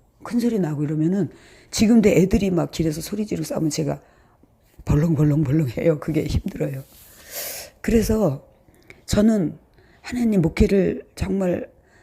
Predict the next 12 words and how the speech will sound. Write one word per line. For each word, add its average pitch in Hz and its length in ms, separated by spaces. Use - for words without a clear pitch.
안 175 180
하고 190 220
싶은 170 680
마음이 170 280
너무 165 220
많았는데, 151 760
병원에서 175 680
환자들 208 400
보는 156 260
걸로 147 220
끝나고 196 380
싶었는데, 147 600